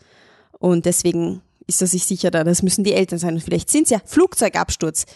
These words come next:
Vielleicht sind's ja gar nicht beim Flugzeugabsturz gestorben und Justus möchte dem nachgehen. Man kann sich vorstellen, dass das eine sehr emo-, emotionale und, und auch traurige Folge ist, aber sie ist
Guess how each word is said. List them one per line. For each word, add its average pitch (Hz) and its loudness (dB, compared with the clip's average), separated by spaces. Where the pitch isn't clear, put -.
Vielleicht 208 2
sind's 330 2
ja 254 2
gar 202 2
nicht 196 -2
beim 175 0
Flugzeugabsturz 190 -4
gestorben 254 0
und 170 -4
Justus 202 -2
möchte 175 0
dem 202 2
nachgehen. 180 -2
Man 185 -8
kann 214 -2
sich 208 -2
vorstellen, 208 0
dass 190 -4
das 190 -2
eine 180 0
sehr 180 0
emo-, 202 0
emotionale 202 2
und, 180 -2
und 175 -6
auch - -2
traurige 220 0
Folge 226 0
ist, 233 0
aber 196 -2
sie 190 -2
ist - -4